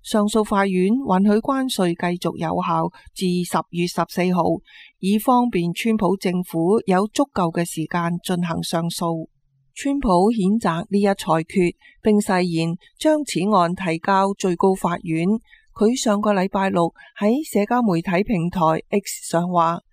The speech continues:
如果關稅最終獲得法院批准，對美國嚟講，呢個將係重大嘅一年，或者係有史以嚟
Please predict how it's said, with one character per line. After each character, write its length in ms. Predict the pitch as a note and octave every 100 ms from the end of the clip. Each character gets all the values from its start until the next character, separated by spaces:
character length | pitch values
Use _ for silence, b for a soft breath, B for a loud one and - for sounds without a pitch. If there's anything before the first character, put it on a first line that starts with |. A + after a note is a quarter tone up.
| _ _
如 160 | F#3 F#3
果 320 | F3 F#3 A3
關 220 | B3 B3
稅 360 | B3+ - F#3 F3+
最 180 | - G3+
終 160 | G#3+ C#4
獲 220 | G#3+ E3+ -
得 160 | G3+
法 220 | - F#3 E3+
院 280 | E3 E3+
批 280 | G3+ G#3+ G#3+
准， 260 | G#3+ D#3 D#3 G3 b b _
對 160 | A#3+ A#3+
美 180 | A3 F3+
國 240 | G3 F#3
嚟 140 | F3 D#3
講， 380 | E3 D#3 G3 B3 b b
呢 140 | D4+ D4
個 240 | G#3 F#3+
將 280 | - B3 B3
係 240 | A3 F3 -
重 260 | F3+ E3
大 180 | F3 E3 E3
嘅 120 | E3
一 220 | G3 G3+
年， 220 | D#3 D#3+ F3+ B B
或 160 | - F3+
者 160 | - F3
係 400 | F3+ A3 G#3 F3
有 260 | F3 D#3+
史 200 | G3 -
以 280 | F3+ F#3+ F3
嚟 300 | E3+ D#3+